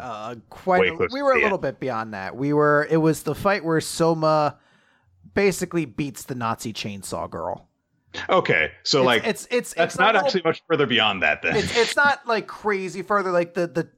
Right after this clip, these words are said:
Speaker 1: the trials were basically ended, and we had started the actual, like, final round of the blue or whatever. But essentially, the entire final round of the blue was what the last year of the manga was.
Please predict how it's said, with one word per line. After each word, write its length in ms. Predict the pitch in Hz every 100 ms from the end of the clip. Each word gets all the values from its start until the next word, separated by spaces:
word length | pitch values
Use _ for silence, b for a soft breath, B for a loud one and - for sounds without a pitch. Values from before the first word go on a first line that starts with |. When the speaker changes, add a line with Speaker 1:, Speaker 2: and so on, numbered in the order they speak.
| -
Speaker 1:
the 120 | 175
trials 640 | - - 190 202 202 202
were 80 | 196
basically 580 | 180 190 185 196 196 190
ended, 480 | 190 185 185 190 165 b b b -
and 140 | 139
we 100 | 143
had 100 | 143
started 360 | - 151 151 139
the 160 | 139 -
actual, 600 | 127 139 - 151 139 127
like, 320 | 123 117 - _ _ _
final 560 | _ - 117 139 139 135
round 340 | 131 131 139
of 60 | 135
the 80 | 135
blue 200 | 139 143
or 60 | 139
whatever. 640 | 139 139 143 147 147 - _ _ _ _
But 380 | - 131 107 _ _ _
essentially, 480 | - - 196 165 170
the 40 | 151
entire 360 | 120 156 143
final 280 | 127 143 127
round 220 | 120 117 113
of 60 |
the 60 | 101
blue 240 | 107 104
was 220 | 101 101
what 260 | 98 98 - _ _
the 100 | 98
last 420 | 95 90 - -
year 200 | 101 104
of 100 | 90
the 80 | 95
manga 360 | 92 90 85
was. 480 | 85 - - - -